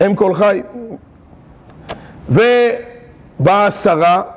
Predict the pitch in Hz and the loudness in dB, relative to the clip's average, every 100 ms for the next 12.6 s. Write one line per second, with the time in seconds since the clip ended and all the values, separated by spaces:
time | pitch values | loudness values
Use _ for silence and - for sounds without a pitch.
0 | - - - 147 156 196 196 175 165 156 | -20 -20 -4 -2 0 0 0 0 0 2
1 | 170 180 160 180 170 175 202 180 185 185 | 0 0 -2 -2 -2 0 0 0 0 -2
2 | 180 156 143 135 135 139 - - - - | -2 -4 -4 -4 -4 -4 -6 -10 -20 -20
3 | - - - - - - - 220 - 143 | -20 -20 -20 -20 -12 -4 0 0 2 0
4 | 185 185 165 170 185 156 156 151 160 156 | 2 2 0 0 -2 -2 -4 -2 -2 -2
5 | 147 123 139 131 - - - - - - | -6 -6 -8 -8 -14 -20 -20 -20 -20 -4
6 | 151 247 226 185 247 214 196 196 175 - | 0 2 2 2 2 2 0 0 -2 0
7 | 220 196 190 214 202 180 180 180 208 190 | 0 2 0 0 2 0 0 0 -2 -2
8 | - 196 180 202 202 185 175 160 151 185 | -2 0 2 2 0 0 0 0 -2 -2
9 | 131 - - - - - - - - - | -4 -12 -20 -20 -20 -20 -20 -20 -20 -20
10 | - - - - - - - - - - | -20 -20 -20 -20 -20 -20 -20 -20 -20 -18
11 | - - - - 151 180 175 170 202 185 | -18 -18 -14 -2 0 2 2 2 2 0
12 | 139 160 190 175 - | 0 0 0 -2 -8